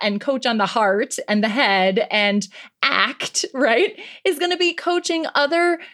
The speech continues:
coaches on their businesses. I never knew that I was going to be someone who really knows a lot about growing a successful entrepreneurial business.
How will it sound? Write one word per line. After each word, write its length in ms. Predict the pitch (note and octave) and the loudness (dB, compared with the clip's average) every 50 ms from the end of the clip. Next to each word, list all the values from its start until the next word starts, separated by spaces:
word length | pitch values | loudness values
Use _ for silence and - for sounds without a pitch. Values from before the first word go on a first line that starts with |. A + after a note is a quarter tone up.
| _ _ | _ _
coaches 540 | - - E4 F4 F#4 F4+ - D#4 D4 B3+ - | -4 -2 0 0 2 2 2 0 0 0 0
on 220 | - C4 C#4+ C#4 | 0 0 2 2
their 120 | D4 D4 C#4+ | 2 2 2
businesses. 800 | G#3 F#3 A#3 B3+ D4 C4 C4 C#4 B3 A3 - G3 E3+ D3+ - - | 0 0 0 -2 0 0 -2 -2 -2 -2 -2 -2 -2 -2 -2 -4
I 140 | - A3+ A3+ | -2 0 2
never 280 | A#3+ B3+ B3+ C4 C#4 | 2 2 2 2 2
knew 300 | C4+ A#3+ C4 D4 D4+ C4+ | 2 2 2 0 0 0
that 100 | A3 A3+ | 0 0
I 120 | G#3+ G#3 G#3+ | 0 2 2
was 160 | A3 A3+ A3+ | 2 0 0
going 260 | A#3 A3+ A3+ A3+ A3+ A3+ | 0 0 2 0 0 -2
to 280 | - - A#3+ A#3 A3+ | -2 0 0 0 0
be 220 | F#3 A3+ A#3 A#3+ A#3 | 0 0 -2 -2 -2
someone 380 | - A#3 A3+ A3 A3 A3+ A3+ | 0 0 2 2 4 4 4
who 120 | G#3 A3+ A3+ | 2 2 2
really 280 | G3+ A3+ A3+ B3+ B3 | 2 2 2 2 2
knows 340 | A#3 A3 G#3+ G#3 A#3 B3 G#3+ | 4 4 4 4 2 2 2
a 60 | G#3+ | 2
lot 340 | G3 G3 G3+ A3+ A3 F3 - - | 2 2 2 2 2 2 0 -2
about 360 | G3+ G3+ G3 G3 F#3+ F#3 F#3 | -2 0 2 2 2 0 0
growing 380 | F#3+ G3+ G3 G3+ A3 A3+ A3 | 0 0 2 2 2 2 0
a 60 | G#3+ G3 | 0 -2
successful 760 | - - G#3 - - - G3+ G3+ G3+ - - G#3+ G#3+ - - | -2 -4 -6 -8 -4 -2 0 0 0 -2 0 0 0 0 0
entrepreneurial 760 | G3 F#3+ G3 G3 G3+ F#3 G3 G3 F#3 F3+ F#3+ F#3 F3+ E3 D#3 | 0 -2 0 -2 -2 -2 -2 -2 0 0 0 2 2 0 0
business. 560 | D3 F#3+ F#3+ F#3+ F#3+ - - - - - - | 0 -2 -2 0 -2 -6 -8 -8 -8 -10 -12